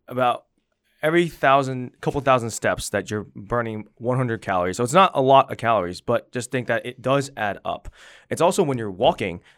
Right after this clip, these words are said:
that you're not, most people aren't eating and walking at the same time. And two is at least your appetite,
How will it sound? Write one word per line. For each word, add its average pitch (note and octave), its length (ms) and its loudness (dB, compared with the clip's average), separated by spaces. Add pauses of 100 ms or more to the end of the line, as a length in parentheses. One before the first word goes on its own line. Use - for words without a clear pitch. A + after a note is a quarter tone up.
that G#2 280 -4
you're C3 280 -2
not, C#3 300 0 (260)
most F3+ 260 2
people D3 200 2
aren't C3+ 200 0
eating B2 220 -4
and G#2+ 140 -8
walking G2+ 240 -4
at F2 40 -10
the F#2+ 60 -12
same F#2 220 -8
time. A#2 340 -2 (360)
And G2+ 400 -4 (260)
two C3 220 -4
is A#2 200 -4
at - 540 -16
least C#3+ 180 -4
your C3+ 160 -6
appetite, C#3+ 520 -2